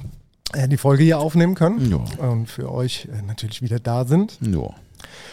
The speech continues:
Speaker 1: Und, ähm, ich kann, wenn du möchtest, kann ich ein bisschen einsteigen und erzählen
Speaker 2: Ja, bitte
Speaker 1: darüber,
Speaker 2: doch.
Speaker 1: wie der, wie der Trip der Buddha-Bande war. Also,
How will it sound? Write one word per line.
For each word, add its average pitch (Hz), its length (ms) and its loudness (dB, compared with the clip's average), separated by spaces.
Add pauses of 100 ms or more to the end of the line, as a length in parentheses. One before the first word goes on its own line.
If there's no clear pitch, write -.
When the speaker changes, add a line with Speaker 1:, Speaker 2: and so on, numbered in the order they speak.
(220)
Speaker 1:
Und, 160 460 6
ähm, 135 720 6
ich - 160 -6
kann, 170 420 2
wenn 185 140 4
du 160 80 4
möchtest, 165 360 2
kann 233 160 2
ich 226 120 -2
ein - 100 -20
bisschen 180 280 -4
einsteigen 147 580 2
und 143 100 -2
erzählen 226 340 2
Speaker 2:
Ja, 170 100 6
bitte 135 160 4
Speaker 1:
darüber, 127 120 4
Speaker 2:
doch. 127 40 4
Speaker 1:
wie 127 40 4
der, 123 340 2
wie 127 60 2
der 123 140 2
Trip - 220 -4
der 131 100 0
Buddha-Bande 131 520 2
war. 147 300 2
Also, 117 300 -2